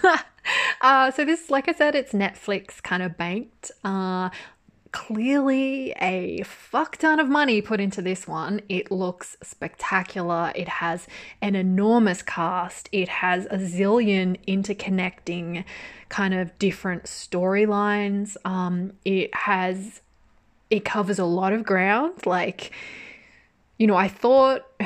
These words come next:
the whole concept of All of Us Are Dead is basically high school zombies. But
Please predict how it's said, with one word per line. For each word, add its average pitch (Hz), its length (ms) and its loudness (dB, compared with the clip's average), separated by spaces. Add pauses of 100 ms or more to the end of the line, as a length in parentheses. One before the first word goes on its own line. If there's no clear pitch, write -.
(120)
the 240 80 4
whole 285 120 4
concept 175 760 -4
of 180 140 -4
All 175 200 -2
of 175 80 -6
Us 156 220 -4
Are 180 60 -2
Dead 156 280 -4
is 165 140 -6
basically - 720 -4
high 294 260 2
school 190 580 0 (240)
zombies. - 760 -4 (880)
But 262 340 4